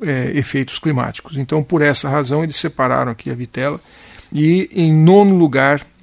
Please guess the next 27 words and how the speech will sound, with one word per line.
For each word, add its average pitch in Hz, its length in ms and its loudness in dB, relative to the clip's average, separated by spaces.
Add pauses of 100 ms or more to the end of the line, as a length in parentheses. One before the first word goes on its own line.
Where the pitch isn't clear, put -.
(140)
e 156 360 -2
em 147 180 2
décimo 143 480 2
lugar, 165 400 2
com 156 180 -4
cinco 160 400 -2
quilos 131 560 -4
de 127 140 -6
C - 180 -6
O 131 120 -2
dois 120 260 -4
cada 143 320 -2
um 127 180 -2
por 139 240 -2
quilo 127 240 -8
produzido, 151 540 -4 (400)
estão 135 540 -2
o - 80 -2
frango 170 520 2 (160)
e 165 120 2
o 151 80 2
peru. 127 340 0 (420)
Ou 185 160 2
seja, 131 440 -2 (460)
as 139 140 -4
proteínas 165 600 2
animais 160 840 0